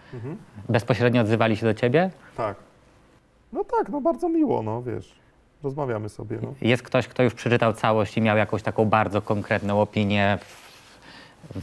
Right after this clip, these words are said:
Speaker 2: w jedną, w drugą stronę? Coś się podobało komuś, coś się nie podobało?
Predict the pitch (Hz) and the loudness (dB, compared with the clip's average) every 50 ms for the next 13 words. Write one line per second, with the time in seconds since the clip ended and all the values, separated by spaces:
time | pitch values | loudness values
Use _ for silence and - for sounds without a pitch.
0 | 95 - 113 107 110 123 131 139 147 143 143 120 110 113 120 123 120 143 143 135 | -4 -2 2 4 4 4 6 6 6 6 6 6 6 4 4 6 6 4 4 2
1 | - - - 131 131 131 127 131 127 127 123 123 123 123 - 117 107 - - - | 0 -2 2 4 4 4 4 4 2 2 2 0 0 -2 -2 -4 -4 -4 -4 -6
2 | - 104 - 113 104 107 107 101 110 117 127 135 135 - - 131 120 131 117 - | -6 0 0 2 2 4 4 4 6 6 6 4 2 2 0 0 0 0 -2 -4
3 | - 113 - - - 104 107 104 - 127 117 120 120 117 120 117 117 117 113 117 | -6 -10 -6 -6 -2 -2 -2 0 0 0 0 2 2 4 4 6 6 6 4 2
4 | 117 | 0